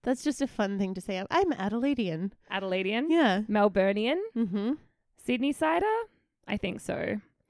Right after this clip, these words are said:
Speaker 2: What do you say? I don't know what we'd say for Brisbane.
Speaker 1: Brisbanean?
Speaker 2: Maybe. I feel like there is a word that is used.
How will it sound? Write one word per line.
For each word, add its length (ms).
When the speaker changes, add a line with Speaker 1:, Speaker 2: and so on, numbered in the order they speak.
Speaker 2:
What 80
do 80
you 80
say? 300
I 80
don't 80
know 140
what 80
we'd 180
say 160
for 160
Brisbane. 760
Speaker 1:
Brisbanean? 600
Speaker 2:
Maybe. 600
I 60
feel 180
like 160
there 220
is 100
a 80
word 400
that 160
is 160
used. 560